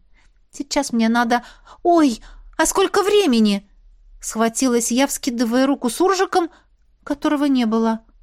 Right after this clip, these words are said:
«Ой, где же?» «У меня». Безопасник достал из кармана мой бедный гаджет, который выглядел так, будто его ногой раздавили. Неужели Джет отомстил? Но это же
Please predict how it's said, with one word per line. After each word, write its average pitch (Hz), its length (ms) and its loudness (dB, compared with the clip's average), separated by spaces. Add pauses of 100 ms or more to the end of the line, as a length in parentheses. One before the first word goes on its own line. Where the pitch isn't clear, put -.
(140)
«Ой, 247 100 -10 (280)
где 311 320 2
же?» 294 240 0 (320)
«У 233 100 -2
меня». 240 400 0 (380)
Безопасник 196 720 -4
достал 196 360 -4
из 214 120 -4
кармана 262 480 -2
мой 269 160 -2
бедный 220 400 -2
гаджет, 214 560 -4 (320)
который 262 400 -2
выглядел 202 480 -2
так, 330 340 -10
будто 285 320 -8
его 220 320 -4
ногой 190 380 -2
раздавили. 170 640 -6 (340)
Неужели 226 480 0
Джет 202 300 -4
отомстил? 220 560 -2 (120)
Но 294 120 -6
это 320 240 -2
же 359 180 0